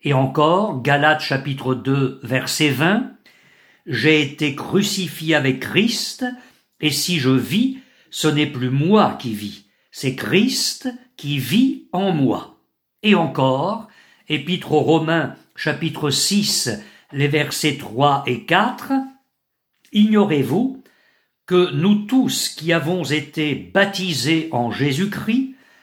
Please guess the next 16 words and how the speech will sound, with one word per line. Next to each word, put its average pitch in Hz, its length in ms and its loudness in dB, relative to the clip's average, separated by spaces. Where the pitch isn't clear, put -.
c'est 180 320 0
en 170 120 0
sa 123 260 2
mort 120 680 0
que 170 260 0
nous 143 560 2
avons 180 300 0
été 143 480 -2
baptisés. 113 720 -6
Nous 170 220 2
avons 156 260 2
donc 208 280 0
été 156 680 0
ensevelis 160 1300 0
avec 147 400 0
Christ. » - 720 -14